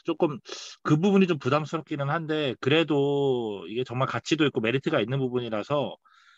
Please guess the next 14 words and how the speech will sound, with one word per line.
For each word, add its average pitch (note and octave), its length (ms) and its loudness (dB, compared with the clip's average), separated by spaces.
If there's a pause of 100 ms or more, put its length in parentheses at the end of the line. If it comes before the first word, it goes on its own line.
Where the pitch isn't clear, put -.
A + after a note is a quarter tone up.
(260)
그 A2 180 0
좀 A#2 180 0
올해 C3 220 4
좀 C3+ 140 -4
제가 A#2 200 -4
준비를 B2 440 0
해서 B2+ 480 -2 (400)
좀 G#2+ 200 -10
그거는 B2+ 300 0
좀 A2+ 100 -6
계속 G#2 200 -10
진행을 A#2+ 320 -2
해볼 D3 180 0
계획입니다. E2+ 540 -6